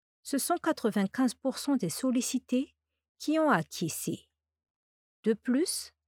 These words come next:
si vous parlez aux gens de vos intentions, tout le monde peut travailler de manière à soutenir ce plan et savoir quoi faire si la situation change. De cette façon, vous n'aurez pas à gérer à chaque étape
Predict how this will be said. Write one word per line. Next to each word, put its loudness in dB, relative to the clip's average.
si -2
vous 0
parlez 0
aux 4
gens 0
de -4
vos -4
intentions, -4
tout 0
le 0
monde 4
peut -2
travailler 0
de 0
manière 0
à -2
soutenir 0
ce -4
plan -2
et -4
savoir 2
quoi 0
faire -2
si -6
la 2
situation 0
change. -6
De -4
cette 0
façon, 0
vous 0
n'aurez 4
pas 0
à 4
gérer 2
à 2
chaque -2
étape -4